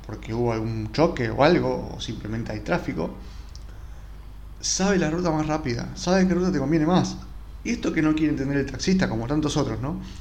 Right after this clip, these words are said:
<clears throat> Eh, es que si hace una ruta más rápida,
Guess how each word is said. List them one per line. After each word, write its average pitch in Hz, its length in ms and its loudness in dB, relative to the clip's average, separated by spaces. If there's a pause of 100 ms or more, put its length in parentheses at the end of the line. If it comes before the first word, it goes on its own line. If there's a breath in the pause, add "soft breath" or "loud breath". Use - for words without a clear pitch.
(680 loud breath)
<clears throat> - 420 8
Eh, 131 340 -2
es 123 140 -4
que 123 180 -6
si 120 340 -2 (480 loud breath)
hace 185 240 0
una 160 140 4
ruta 147 220 0
más 131 160 0
rápida, 127 400 -4